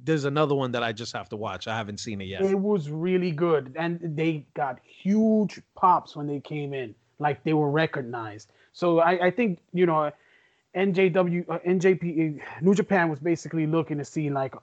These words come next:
Speaker 2: are our wrestlers recognized in the United States? Oh, they were. <laughs> Oh, they really were.
Speaker 1: <laughs>
Speaker 2: They got pops, and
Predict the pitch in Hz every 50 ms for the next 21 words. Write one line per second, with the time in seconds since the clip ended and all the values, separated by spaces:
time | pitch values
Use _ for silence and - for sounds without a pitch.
0 | - - - - 165 170 160 160 160 156 151 139 - - 156 165 165 175 185 180
1 | - - 190 175 139 156 160 160 - 185 185 185 190 196 214 214 214 185 - 170
2 | 156 151 147 147 143 147 151 156 143 - - - 175 196 233 226 - - - -
3 | _ _ _ _ _ _ _ _ _ - - 190 208 208 185 202 196 190 180 185
4 | 170 131 - - _ _ _ _ _ _ _ - - - - 220 196 - 202 208
5 | 190 185 175 185 190 190 185 170 165 165 143 117 - - 156 - - 165 143 -
6 | - 180 - - 185 185 190 202 214 165 214 202 190 - - - 170 185 180 170
7 | 156 - - - - - - - _ _ _ _ _ _ _ _ _ _ - 165
8 | 170 165 156 151 147 147 143 143 139 139